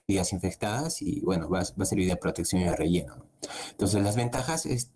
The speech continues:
es que esta espuma o, o esponja no va a ser adherente, se puede cambiar diario y hasta siete días, y, este, permite una dispersión adecuada del exudado, ¿no? Entonces, dentro de las ven-, desventajas, este, no está recomendado para heridas cavitadas,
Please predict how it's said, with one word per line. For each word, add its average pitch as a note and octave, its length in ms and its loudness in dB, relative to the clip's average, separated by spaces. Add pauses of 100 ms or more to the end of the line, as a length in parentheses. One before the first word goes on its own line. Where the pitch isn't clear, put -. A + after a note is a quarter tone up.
es G2 160 2
que F#2 280 2
esta G2 160 0
espuma A2 640 0
o, F#2+ 80 -2 (280)
o - 80 -2
esponja G#2 400 0
no B2+ 240 2
va F#2+ 80 0
a - 20 -2
ser F#2 200 0
adherente, F2+ 600 0 (360)
se - 140 0
puede G2+ 240 0
cambiar F2+ 420 0
diario F#2+ 500 2
y G2 160 2
hasta - 240 0
siete F#2+ 260 0
días, G#2 480 0 (500)
y, E3 320 2
este, F#2+ 460 0
permite G#2+ 360 2
una G2 220 2
dispersión F2+ 600 0
adecuada D#2+ 480 0
del C#2 220 0
exudado, C2+ 500 2
¿no? A#2+ 220 2 (340)
Entonces, G#2 420 0
dentro A2+ 280 0
de G#2+ 80 0
las A2 180 -2
ven-, A2+ 260 0
desventajas, A2 720 0
este, F2+ 640 -2
no A2+ 160 2
está A2 180 0
recomendado G2 640 0
para F2 420 -2
heridas G2 360 2
cavitadas, G2 800 -2